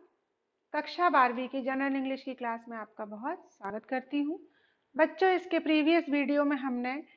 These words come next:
जो आपके textual part की poem thirteen थी,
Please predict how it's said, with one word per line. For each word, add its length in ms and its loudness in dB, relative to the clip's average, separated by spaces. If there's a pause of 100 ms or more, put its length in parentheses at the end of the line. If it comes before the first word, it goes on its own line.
(600)
जो 180 6
आपके 420 4
textual 540 6
part 240 6
की 80 2 (100)
poem 300 8
thirteen 520 6
थी, 220 2